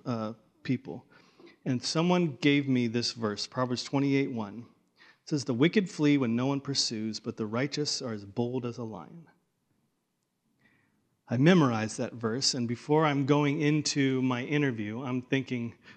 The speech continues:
"The righteous flee, though no one pursues, but the righteous are as bold as a lion." "The wicked flee, though no one pursues, the righteous are as bold as a lion." I was training my mind. In that way and several other ways, when you memorize God's word,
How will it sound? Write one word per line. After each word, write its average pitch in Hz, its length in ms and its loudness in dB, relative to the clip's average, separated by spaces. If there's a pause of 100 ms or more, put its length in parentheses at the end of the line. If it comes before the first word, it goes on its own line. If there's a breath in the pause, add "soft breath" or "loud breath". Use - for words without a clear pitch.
(120 soft breath)
"The 113 80 -4
righteous 147 400 -2
flee, 143 220 0
though 120 100 -4
no 123 160 -4
one 135 120 -4
pursues, 127 440 -6
but 120 140 -12
the 110 100 -10
righteous 120 400 -8
are 110 80 -12
as 101 80 -18
bold 131 260 -4
as - 140 -8
a 127 40 -8
lion." 107 440 -12 (840)
"The 127 60 -2
wicked 196 240 4
flee, 165 200 0
though 131 100 -2
no 131 140 -4
one 156 100 -4
pursues, 131 360 -12
the 113 80 -14
righteous 131 360 -8
are 104 80 -18
as 104 100 -20
bold 123 280 -8
as 117 120 -12
a 120 40 -12
lion." 113 380 -18 (600)
I 139 60 -2
was 120 120 -4
training 208 520 6
my 110 160 -4
mind. 113 520 2
In 131 140 0
that 220 180 4
way 190 140 4
and 165 100 0
several 170 260 2
other 170 120 4
ways, 131 200 2
when 143 120 0
you 135 100 4
memorize 208 640 4
God's 160 300 2
word, 139 320 4